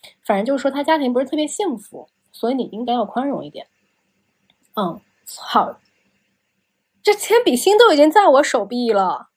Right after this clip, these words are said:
他让我宽容一点。我，我就发现我的这个途径是没有办法得到任何的帮助的。然后后来我回家找我妈妈，我跟我妈说这个事儿，我给她看我的手臂。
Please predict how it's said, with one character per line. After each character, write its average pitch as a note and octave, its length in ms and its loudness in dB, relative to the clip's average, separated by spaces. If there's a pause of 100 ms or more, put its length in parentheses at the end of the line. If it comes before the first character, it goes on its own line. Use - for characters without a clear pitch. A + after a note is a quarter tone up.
(200)
他 D#4 160 4
让 D#4+ 160 4
我 G#3 100 -4
宽 B3 260 0
容 G3 160 -4
一 F#3+ 60 -8
点。 E3 220 -12 (600)
我， A#3 440 2 (300)
我 C#4+ 120 0
就 F4+ 120 2
发 G4+ 160 -2
现 F#4 280 0
我 A#3 200 0
的 G3 200 -2
这 F4 220 -4
个 D4+ 80 0
途 G#3+ 240 -8
径 D4+ 160 -2
是 C4 140 -4
没 B3+ 80 2
有 C#4+ 120 2
办 C4+ 300 -4
法 A3+ 140 -6
得 F3+ 240 -8
到 G#3 560 -2 (180)
任 C#4 180 -2
何 G#3 80 -4
的 G3 80 -6
帮 G#3+ 300 -6
助 C#4+ 220 -4
的。 - 240 -14
然 G3+ 160 -8
后 A#3+ 80 -6
后 D#4+ 180 -2
来 F#3 380 -2 (420)
我 G#3 100 -8
回 G3 140 -2
家 C4 100 -2
找 B3 140 0
我 A3+ 80 -2
妈 G3+ 220 -8
妈， C#4+ 160 -12 (500)
我 A3+ 100 -12
跟 C4 80 -2
我 C4 60 2
妈 C4 220 -2
说 A#3+ 160 -2
这 G3 80 -8
个 F3 80 -10
事 - 100 -8
儿， G3 120 -2
我 A#3+ 60 -2
给 A#3 60 -2
她 F#3+ 140 0
看 E4 260 -2
我 C4 80 0
的 - 80 -4
手 - 220 -10
臂。 F#3 180 -14